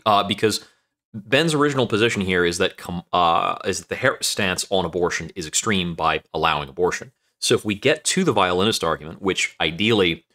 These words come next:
we would have gotten to the violinist argument with, like, fifteen minutes left on the clock, so we could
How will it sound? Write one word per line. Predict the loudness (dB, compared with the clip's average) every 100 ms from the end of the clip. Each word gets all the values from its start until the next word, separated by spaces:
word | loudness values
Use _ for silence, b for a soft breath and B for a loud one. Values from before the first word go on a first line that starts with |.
| _ -6
we | 2
would | 2
have | 4
gotten | 2 2 2
to |
the | -2
violinist | 0 2 2 -2 -2
argument | -2 -2 -6
with, | -6
like, | -4 -4
fifteen | -2 -4 -2 -2
minutes | 0 -2 0
left | -2 -2
on |
the | -12
clock, | -4 -4 -4
so | -8 -8
we | -12
could | -16